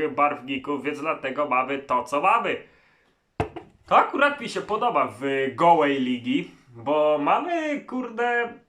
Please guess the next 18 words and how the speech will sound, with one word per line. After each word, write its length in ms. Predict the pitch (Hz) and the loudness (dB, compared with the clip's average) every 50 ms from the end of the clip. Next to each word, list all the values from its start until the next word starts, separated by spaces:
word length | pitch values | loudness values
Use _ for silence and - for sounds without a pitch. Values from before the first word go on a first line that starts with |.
| _ _ _ _ _ - | _ _ _ _ _ 0
naturalne 680 | 190 208 214 214 - 226 226 220 196 180 160 156 143 | 2 2 2 2 2 2 4 4 4 4 2 -2 -2
barwniki. 920 | 127 143 147 147 147 - 127 139 143 127 - - 156 190 214 214 214 - _ _ | 2 2 2 2 2 -2 -6 -8 -8 -8 -6 -6 -6 -4 -4 -6 -8 -12 _ _
Nie 240 | 123 123 135 202 247 | -10 -4 -2 -2 2
ma 160 | 320 330 - | 2 2 2
tutaj 360 | - 277 262 - 233 233 208 | 2 -4 -4 -2 0 0 0
żadnych 520 | 202 - 165 202 - - - 233 208 - - | 0 2 0 0 0 0 -4 -6 -6 -4 -4
takich, 540 | 208 202 196 - 202 202 190 175 - - 175 | -4 -4 -4 -4 -8 -8 -10 -10 -8 -6 -4
e, 280 | 190 185 185 180 180 180 - _ - - | -2 0 0 -2 -4 -6 -10 _ -20 -6
podejrzanych, 960 | - 202 214 190 208 202 180 165 - 147 151 180 202 196 180 165 143 - - 160 | -2 -2 0 0 0 0 0 0 2 4 4 4 4 4 0 -4 -4 -4 -4 -4
e, 180 | 151 147 143 127 123 120 - _ _ _ _ _ _ _ _ _ _ _ _ _ _ _ | -2 -2 -2 -4 -6 -12 -18 _ _ _ _ _ _ _ _ _ _ _ _ _ _ _
substancji, 720 | - - 160 147 - - - 160 156 147 147 - 165 170 | -8 -6 -6 -6 -6 -2 2 2 2 2 2 -2 -6 -4
chyba 300 | - 302 311 320 311 277 | -2 0 4 4 4 4
że 120 | 240 233 | 4 -2
stabilizatory 920 | - - - 196 185 180 202 196 185 180 147 175 170 165 - 165 160 151 143 | -2 0 0 0 0 0 -4 -4 -4 -2 0 0 -2 0 0 -2 -2 -2 -4
z 80 | 135 - | -6 -6
tego, 240 | - 143 131 135 135 | -6 -6 -4 -4 -6
co 200 | - - 143 135 | -4 -6 -6 -2
widzę. 480 | 135 143 139 131 147 175 190 196 196 | 0 -2 -2 0 0 0 0 -2 -4